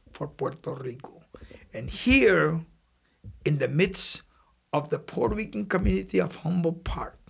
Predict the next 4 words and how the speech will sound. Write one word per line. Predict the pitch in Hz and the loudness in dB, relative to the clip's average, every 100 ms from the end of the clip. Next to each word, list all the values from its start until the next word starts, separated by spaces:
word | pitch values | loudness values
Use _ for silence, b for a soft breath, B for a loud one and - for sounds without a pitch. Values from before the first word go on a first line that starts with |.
| _ _ b b b b b - - - | _ _ b b b b b -20 -12 -6
a | 165 | -2
community | 135 147 175 196 190 196 | 2 4 4 2 2 0
that | 156 147 | 2 2
I | 143 165 190 185 | 4 4 4 0